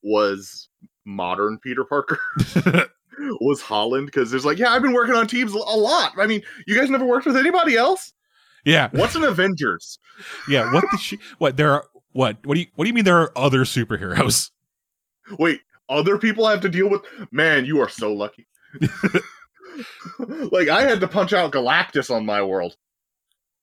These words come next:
Speaker 1: The fuck's a Galactus?
Speaker 2: Yeah. It's like, wait.
Speaker 1: I don't wanna spoil it.
Speaker 2: So wait a minute. You've been to space.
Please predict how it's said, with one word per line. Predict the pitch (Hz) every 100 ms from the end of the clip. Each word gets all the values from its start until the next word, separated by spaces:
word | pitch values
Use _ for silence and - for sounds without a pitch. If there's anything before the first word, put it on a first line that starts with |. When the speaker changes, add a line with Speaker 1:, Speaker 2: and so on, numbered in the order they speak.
| _
Speaker 1:
The | 123 -
fuck's | - 185 -
a | 226
Galactus? | 175 156 170 160 - 90 - _ _ _ _
Speaker 2:
Yeah. | 131 131 - _ -
It's | _
like, | 151 -
wait. | 147 131
Speaker 1:
I |
don't | 139 127
wanna | 110
spoil | - - 87 80
it. | -
Speaker 2:
So | - 165
wait |
a | 113
minute. | 87 - -
You've | 127 254 240
been | 170 202 190 165 - _ _ _ _
to | - 131
space. | - - - 170 156 - -